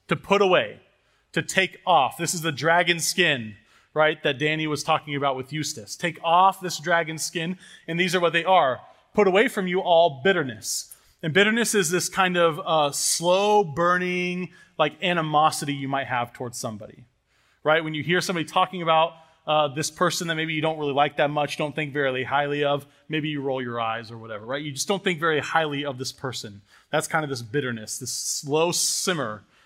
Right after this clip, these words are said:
of animosity. "Put away all bitterness and wrath."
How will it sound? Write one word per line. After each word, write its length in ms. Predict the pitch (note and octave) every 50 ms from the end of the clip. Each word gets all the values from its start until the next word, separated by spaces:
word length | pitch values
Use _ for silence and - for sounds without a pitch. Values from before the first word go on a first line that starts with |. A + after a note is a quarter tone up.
| _ -
of 140 | C#3 C#3+ D3
animosity. 680 | D3+ C#3 C3+ B2+ B2 B2 A#2+ A#2 - A#2 A2 G#2+ G#2 G2 _ _ _ _ _ _ _ _ _ _ _ _ _ _ _ _ -
"Put 100 | - F3
away 160 | F#3+ F#3+ F#3+ G3
all 220 | F#3+ F3 F#3 F#3+
bitterness 680 | C#3+ D#3 E3 D3 C#3+ C#3 D#3 F#3+ - - - - - _ _ _ _ _ _ _ _
and 460 | - E3 E3+ F3 F3+ F#3 G3+ F3 D#3+ - _ _ -
wrath." 580 | C#3+ C3 C3+ E3 - A#2 C3 D#3+ - - -